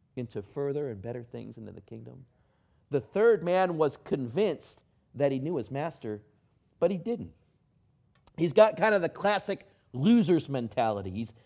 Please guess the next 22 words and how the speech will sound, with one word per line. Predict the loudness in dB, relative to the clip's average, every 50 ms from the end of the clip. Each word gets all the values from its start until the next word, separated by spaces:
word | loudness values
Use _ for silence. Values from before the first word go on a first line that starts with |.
| _ 2
the | 2 2
perpetual | 4 4 2 6 8 6 6 6 4 0 0 0
victim, | 2 2 2 2 2 2 0 0 0 0 -2 -12 -20 _ _ _ _ _ _ _ _ _ _ 2
thinking | 2 4 4 2 -2 0 0
that | 0 0 0
the | -2 -4
system | -4 -2 0 0 0 0 0 -2 -2 -2 -2
is | -2 -8 -4 2
always | 4 6 6 6 4 2 -4 -6 -6
rigged | -2 -2 -2 -2 -2 -4
against | -6 -2 -2 -2 -2 -4 -6
them. | -6 -4
You | -2
know, | -2 -2
I | -2
can | -2 -6 -8
spot | -8 -8 -4 -2 -2 -2 -2
these | -6 -8 -4
guys | -2 -2 -2 -2 -2
a | -6
mile | -8 -8 -6 -6 -4 -4
away. | -4 -6 -6 -8 -10